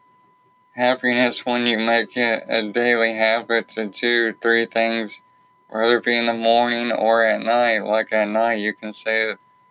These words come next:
"What are the three things that you've learned throughout the day, either about yourself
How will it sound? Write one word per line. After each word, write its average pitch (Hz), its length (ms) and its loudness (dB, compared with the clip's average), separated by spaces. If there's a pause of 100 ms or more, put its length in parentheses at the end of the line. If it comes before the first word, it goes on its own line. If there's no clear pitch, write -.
(460)
"What 120 220 0
are 123 160 4
the 117 100 2
three 120 280 2
things 117 440 0
that 113 280 0
you've 110 260 -4
learned 113 480 0
throughout 110 460 2
the 110 80 -8
day, 110 420 2
either 107 360 -4
about 104 340 0
yourself 113 640 0